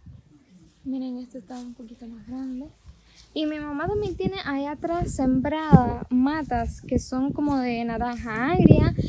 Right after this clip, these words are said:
y unos limones que son grandones, grandones, grandones. Pero no sé, creo que ahora en este momento no hay. Vean cómo hay limones aquí. Y este es de guayaba.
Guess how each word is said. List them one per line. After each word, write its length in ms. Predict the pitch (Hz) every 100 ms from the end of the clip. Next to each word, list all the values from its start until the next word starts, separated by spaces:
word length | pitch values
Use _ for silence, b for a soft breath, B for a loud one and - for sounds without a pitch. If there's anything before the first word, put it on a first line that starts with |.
| B
y 140 | - 277
unos 240 | 302 370
limones 340 | 359 320 349 349
que 120 | 311
son 220 | 330 330
grandones, 580 | 302 277 254 269 320 294
grandones, 400 | 262 254 294 294
grandones. 580 | 277 269 294 262 226 214 - B B B
Pero 180 | 269 254
no 160 | 254 269
sé, 240 | - 240
creo 280 | 233 247 262
que 100 | 247
ahora 180 | 240 254
en 80 |
este 160 | 247 254
momento 480 | 233 233 233 - 220
no 240 | - 233 226
hay. 180 | 233 -
Vean 320 | 240 240 247
cómo 220 | - 233
hay 80 | 233
limones 400 | 233 233 233 220
aquí. 160 | 226 - - - - - _ _ b b b -
Y 300 | 320 381 392
este 240 | 277 277 302
es 60 |
de 80 | 285
guayaba. 640 | 247 233 226 214 220 -